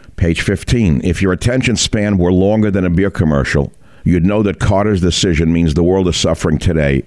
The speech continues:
as radical Islam sweeps across the globe from the epicenter of Iran." It's still true. Nothing has changed. If you believe that our newly liberated Shiite friends in Iraq would never stab America in the back,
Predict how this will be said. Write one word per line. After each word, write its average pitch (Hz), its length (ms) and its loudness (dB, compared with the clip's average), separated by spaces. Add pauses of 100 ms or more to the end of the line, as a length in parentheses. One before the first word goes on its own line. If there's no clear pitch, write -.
as 80 200 0
radical 92 420 0
Islam 85 380 0
sweeps 101 400 -2
across 87 300 -2
the 92 80 -2
globe 80 320 0
from 76 160 0
the 80 120 2
epicenter 78 600 0
of 71 100 0
Iran." 73 520 0 (240)
It's 123 160 -2
still 156 220 -2
true. 95 360 -2 (640)
Nothing 92 360 2
has 101 100 -2
changed. 107 560 -2 (640)
If 123 180 -2
you 143 100 2
believe 151 420 2
that 160 100 0
our 143 80 0
newly 143 280 2
liberated 117 520 2
Shiite 113 320 0
friends 101 340 0
in 90 80 2
Iraq 90 400 0
would 85 100 2
never 92 220 2
stab 92 260 0
America 87 440 0
in 82 60 0
the 82 40 2
back, 87 480 -2